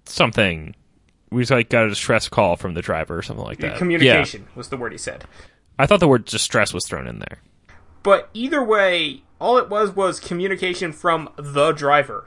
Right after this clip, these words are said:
Speaker 2: not the driver of the van that Teal'c was in, or, you know, but just the driver.
Speaker 1: Yeah, but, I mean, how many other drivers do you need to care about at this point?
Speaker 2: Eh.
Speaker 1: Lyft doesn't exist yet, so it's
Speaker 2: Mm-hmm.
Speaker 1: not, and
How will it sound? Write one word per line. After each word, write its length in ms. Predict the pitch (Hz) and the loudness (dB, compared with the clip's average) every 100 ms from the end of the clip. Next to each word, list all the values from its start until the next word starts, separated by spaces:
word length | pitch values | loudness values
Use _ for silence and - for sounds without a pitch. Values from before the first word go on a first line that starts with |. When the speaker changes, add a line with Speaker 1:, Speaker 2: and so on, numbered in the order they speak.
| - | -8
Speaker 2:
not 460 | 165 170 190 190 - - - - - | 0 2 2 0 -8 -20 -20 -20 -6
the 100 | 151 | -4
driver 500 | 139 151 190 185 180 | 0 2 4 4 2
of 140 | 147 151 | 0 -4
the 80 | |
van 340 | 135 147 156 151 | -2 0 0 -2
that 140 | - | -4
Teal'c 320 | - 165 151 | 0 0 0
was 160 | 139 117 | -4 -6
in, 320 | 98 80 - - | -8 -12 -14 -6
or, 560 | 135 123 120 113 123 - - - - - - - - | -2 0 2 0 -2 -16 -20 -20 -20 -20 -20 -20 -12
you 140 | 175 156 | -2 4
know, 320 | 143 123 - - - - | 4 2 -4 -16 -20 0
but 100 | 156 | 2
just 200 | 175 - 156 | 2 -2 -2
the 120 | 143 156 | 4 4
driver. 540 | 135 127 104 - - - - - - _ _ _ | 6 2 2 -4 -18 -20 -20 -20 -20 _ _ _
Speaker 1:
Yeah, 240 | 180 151 104 | 2 4 6
but, 240 | 120 - | 2 2
I 60 | 139 | -2
mean, 320 | 143 139 135 - - | -2 -2 -6 -12 -6
how 140 | - | -2
many 140 | 185 175 | 0 2
other 100 | 156 | 2
drivers 200 | 151 139 | 2 2
do 60 | 135 | 0
you 60 | |
need 160 | 113 98 | -2 -2
to 60 | |
care 140 | - 135 | 0 0
about 180 | 104 76 | 0 -4
at 60 | |
this 160 | 90 90 | -6 -6
point? 340 | - 87 78 - _ - - | -4 -4 -6 -14 _ -20 -16
Speaker 2:
Eh. 60 | 302 | -10
Speaker 1:
Lyft 480 | 277 247 160 190 180 | -4 2 2 2 2
doesn't 280 | 127 127 | 4 4
exist 480 | 117 101 120 117 - | -2 0 -2 -2 -4
yet, 400 | 76 71 80 - _ _ _ _ _ - | -6 -6 -6 -10 _ _ _ _ _ -20
so 240 | - 123 117 | -2 2 2
it's 100 | 123 | 2
Speaker 2:
Mm-hmm. 80 | 123 | -2
Speaker 1:
not, 140 | 127 | -2
and 460 | 131 120 113 110 | 0 0 0 -2